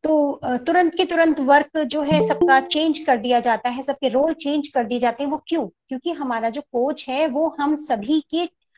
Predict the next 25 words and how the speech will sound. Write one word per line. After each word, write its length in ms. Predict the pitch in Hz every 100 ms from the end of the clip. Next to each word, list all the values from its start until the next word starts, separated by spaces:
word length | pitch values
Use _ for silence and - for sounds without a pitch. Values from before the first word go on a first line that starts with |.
| _
potential 520 | 240 233 247 226 - 269
को 180 | 370
जानता 760 | 302 208 214 190 190 _ 190 -
है, 320 | 190 190 202 _ _ _ _
हमारी 360 | 247 233 254 320
abilities 640 | 254 202 233 226 277 330 330
को 140 | 269
जानता 380 | 214 196 190 -
है 140 | 208 214
कि 160 | 285
हम 140 | 269 247
किस 340 | 330 330 330 - - - -
परिस्थिति 440 | 262 254 311 294
में 220 | 285 330
किस, 280 | 330 359 -
अ, 160 | 262 240
योग्यता 440 | 214 233 240 247 262
के 140 | 269
द्वारा 400 | 220 202 247 311 - _ _ -
इस 220 | 320 -
result 400 | 233 196 196 196
को 260 | - 640 - _ _
ले 120 | 240 233
सकते 320 | 202 - -
हैं। 140 | 202